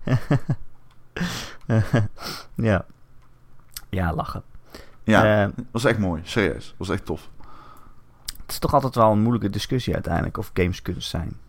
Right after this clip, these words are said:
Speaker 1: Althans,
Speaker 2: Games zijn
Speaker 1: moeilijk.
Speaker 2: kunst. Het is
Speaker 1: Ja,
Speaker 2: niet moeilijk.
Speaker 1: weet je, ik, ik vind dat ook. En natuurlijk, als je Journey
Speaker 2: Maar
Speaker 1: ziet,
Speaker 2: kijk,
Speaker 1: dan is dat
Speaker 2: ik
Speaker 1: geen discussie.
Speaker 2: Nee,
Speaker 1: En zelfs
Speaker 2: sorry.
Speaker 1: als,
Speaker 2: Ja,
Speaker 1: als mensen
Speaker 2: vertel.
Speaker 1: zeggen, "Ja, maar je hebt toch ook Call of Duty?"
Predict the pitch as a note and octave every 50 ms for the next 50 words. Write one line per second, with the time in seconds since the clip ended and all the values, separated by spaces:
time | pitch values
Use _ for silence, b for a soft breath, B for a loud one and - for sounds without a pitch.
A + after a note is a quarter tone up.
0 | - - - - - B2 C3 A2 G#2+ A2+ A#2+ B2 B2+ D#2+ D2 D2+ - - - B
1 | B B B B G2 A2+ A#2+ B2 A#2 F#2+ A2 G#2+ G2 - - D#3+ - - D#3+ -
2 | - - - - C3 - - A2 F#2 F2 - - F#2+ G#2 G#2+ - F#2+ F2 E2+ F2+
3 | - F#2 F#2 G2+ - - - - - F#2 - G2 F#2 F#2 F2+ A2+ B2 A2 F#2+ -
4 | - D3 C#3 - G2 F#2+ G#2 G#2 - - G#2 - - - G2+ F#2+ F#2 F2+ F2+ F#2
5 | - - - - - - - G#2+ G#2+ - - B2+ C3 D#3+ - B B B B B
6 | B - B2 G#2 F#2 A2+ G#2+ G#2 G#2 G#2 G#2 E2+ E2 E2 A2+ G#2 G#2+ G2 F#2 -
7 | - G#2 G#2 - - F#2+ G2 G2 F#2+ - G2 G#2 A2 A2+ G#2+ G2+ G2+ A2 G2+ A2
8 | G2+ G#2+ G#2 - A2 G#2+ G#2 G2 - - A2 A2 - - G2 F2+ -